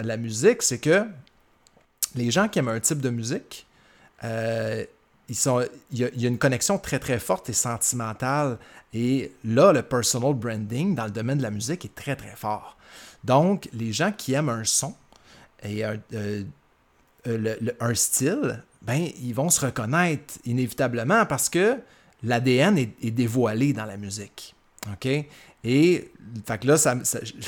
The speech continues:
<laughs> je fais un parallèle parce que c'est important que tu le comprennes. Donc, le fait que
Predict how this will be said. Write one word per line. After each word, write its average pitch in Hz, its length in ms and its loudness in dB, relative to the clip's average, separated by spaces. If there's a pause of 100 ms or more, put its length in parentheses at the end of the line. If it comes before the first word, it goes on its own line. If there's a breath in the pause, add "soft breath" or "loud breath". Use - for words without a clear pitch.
(120)
<laughs> - 260 -14
je - 140 -10
fais 143 100 4
un 151 100 10
parallèle 131 680 4
parce 107 200 -4
que 120 140 -4
c'est - 140 -4
important 127 340 -2
que 202 60 -8
tu 123 100 -4
le 113 60 -6
comprennes. 120 560 -6 (640 loud breath)
Donc, 123 200 0
le 135 120 6
fait 262 340 4
que 147 400 4